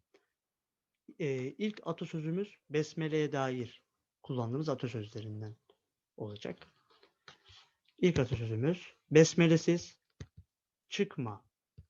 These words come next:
yola, başa gelir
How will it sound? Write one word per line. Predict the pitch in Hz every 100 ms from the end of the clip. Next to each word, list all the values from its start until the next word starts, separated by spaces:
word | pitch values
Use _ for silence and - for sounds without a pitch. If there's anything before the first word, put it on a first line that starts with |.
| - -
yola, | 113 104 107 135 196 - - _ - - - - _ -
başa | 127 117 147 147 165 180 - _ _ _ _ -
gelir | 147 147 151 156 151